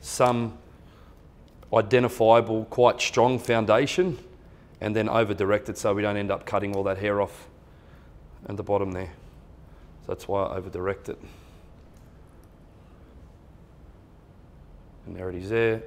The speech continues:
We want to make sure we don't cut that off. Bang. Here and here must stay. And you can see, creating a concave shape around the face.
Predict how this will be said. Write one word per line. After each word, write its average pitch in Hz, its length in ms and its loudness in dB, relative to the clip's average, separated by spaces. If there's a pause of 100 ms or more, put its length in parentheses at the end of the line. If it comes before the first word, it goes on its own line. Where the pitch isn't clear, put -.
We 92 60 -14
want 92 180 -10
to 92 60 -10
make 95 140 -10
sure - 160 -12
we 98 80 -12
don't - 120 -12
cut - 220 -12
that 98 140 -6
off. 120 340 -2 (960)
Bang. 92 300 -4 (640)
Here 127 280 0
and 107 80 -2
here 123 200 0
must 113 260 -2
stay. 147 360 4 (540)
And 110 80 -2
you 101 40 -4
can 110 140 -2
see, 160 380 6 (400)
creating 131 360 6
a 123 60 0
concave 123 540 4
shape 113 280 2
around 107 140 2
the 104 80 -6
face. - 460 -4